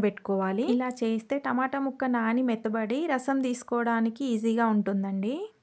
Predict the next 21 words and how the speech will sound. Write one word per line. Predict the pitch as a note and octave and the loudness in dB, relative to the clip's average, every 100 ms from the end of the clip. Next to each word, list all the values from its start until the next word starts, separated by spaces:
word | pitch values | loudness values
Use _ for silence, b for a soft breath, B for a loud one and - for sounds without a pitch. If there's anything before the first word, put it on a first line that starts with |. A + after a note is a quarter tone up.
| _ A#3+ | _ 0
అంతలోపు | A#3 A#3 A#3 A3+ C4+ | 0 0 -2 -2 -4
స్టవ్ | - A3 A3+ | -4 -6 -4
పై | B3 B3 A3 | -2 0 0
బాండీ | G#3 G#3+ A#3 | 0 -2 -2
పెట్టుకొని | A3+ A3+ - G#3 G#3 B3+ | -4 -4 -8 -4 -2 0
వేడయ్యాక | A3 G#3 G#3 G3+ F#3 F#3 G#3+ E4 - - | 0 0 -2 -2 -4 -4 -4 -6 -4 2
కొన్ని | B3 B3 C#4 B3+ | 4 4 4 4
మెంతులు, | A3 G#3 G#3+ C4+ D4+ | 2 2 0 -2 0
జీలకర్ర, | A#3+ A3+ A3+ B3 E4+ C#4+ | -2 0 -2 -2 -2 -2
అలాగే | A#3+ A#3 A3+ D4 F#4 - | 0 -2 -2 -2 -2 -4
ఒక | A#3 A3+ | -4 -2
కప్పు | A#3 A3+ C4+ | -2 -2 0
నువ్వులు | A#3+ G3+ G#3+ G#3+ | 2 2 4 6
వేసుకొని | G3+ G#3+ - A3+ C#4+ C4+ | 4 0 -2 0 2 2
దోరగా | A3 A3 A#3 B3 | 2 2 2 2
వేయించుకోవాలి. | G#3+ G#3 - - G#3 G3+ F#3+ G#3 D#4+ A4+ - B3+ | 2 2 0 -4 -4 -2 -2 -2 -2 -4 -6 -2
ఇలా | A#3 A#3 | 2 2
లైట్ | A3 G#3+ - | 2 0 0
ఫ్రై | A3 G#3+ A3+ | 2 2 0
చేసుకొని | A3 - A#3 B3 | -2 -2 -2 0
పక్కన | A#3+ G#3 | 0 0